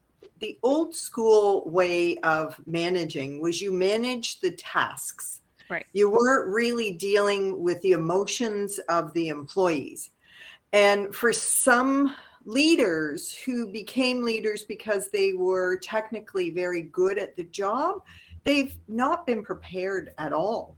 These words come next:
Speaker 2: Right.
Speaker 1: And so they may have great intentions saying, "Well, I want you to feel safe to speak truth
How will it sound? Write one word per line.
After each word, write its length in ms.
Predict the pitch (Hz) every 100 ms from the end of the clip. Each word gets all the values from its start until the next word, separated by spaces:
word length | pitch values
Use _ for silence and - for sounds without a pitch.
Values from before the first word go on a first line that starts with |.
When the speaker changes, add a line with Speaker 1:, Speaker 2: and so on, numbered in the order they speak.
| - - -
Speaker 2:
Right. 140 | - -
Speaker 1:
And 140 | 214
so 600 | - 247 240 240 233 190 262
they 120 | 320
may 220 | 466 370
have 240 | 277 -
great 320 | - 208 262 277
intentions 840 | 190 165 196 226 277 185 160 -
saying, 300 | 202 208 -
"Well, 180 | 254 262
I 40 |
want 340 | 233 285 392 330
you 140 | 339
to 80 | 240
feel 360 | - 240 214 220
safe 440 | - 175 165 -
to 120 | -
speak 440 | - - 175 165 -
truth 400 | - 175 -